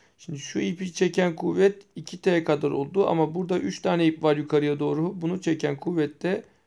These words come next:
üç T kadar oldu. Türdeş çubuk olduğu için çubuğun ağırlığını da buraya yazdım. Şimdi önce şu çubuğun ağırlık merkezine göre bir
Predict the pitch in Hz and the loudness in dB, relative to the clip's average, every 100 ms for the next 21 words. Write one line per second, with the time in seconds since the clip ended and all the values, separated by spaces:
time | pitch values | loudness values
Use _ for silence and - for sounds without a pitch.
0 | _ _ _ 196 - - 151 139 147 190 | _ _ _ -4 -2 0 0 0 2 2
1 | 214 - _ - 165 143 - _ _ _ | 0 -6 _ 2 4 4 -2 _ _ _
2 | _ _ _ _ - 180 185 214 - 196 | _ _ _ _ -6 -2 2 2 2 -4
3 | 202 190 190 202 190 180 165 185 185 196 | 2 2 4 2 0 -2 -6 -4 0 2
4 | 190 165 175 180 180 175 160 143 - - | 2 4 4 4 2 2 2 2 0 -8
5 | - - _ - 156 139 131 131 _ _ | -16 -16 _ -6 2 4 2 -2 _ _
6 | 139 185 196 185 214 - _ _ _ _ | 2 4 4 2 0 -4 _ _ _ _
7 | _ _ _ _ _ _ _ _ _ _ | _ _ _ _ _ _ _ _ _ _
8 | _ - - _ _ - 165 - 214 247 | _ -20 -20 _ _ -4 -4 2 4 4
9 | 214 220 226 - _ _ - 175 208 190 | 6 6 6 2 _ _ -12 -8 -4 2
10 | 208 208 208 - _ _ _ _ _ _ | 8 8 6 -2 _ _ _ _ _ _
11 | _ _ _ _ _ _ _ 175 190 202 | _ _ _ _ _ _ _ 6 6 6
12 | 196 190 185 180 170 175 165 180 190 185 | 2 2 0 0 -2 0 2 4 4 4
13 | 185 | -2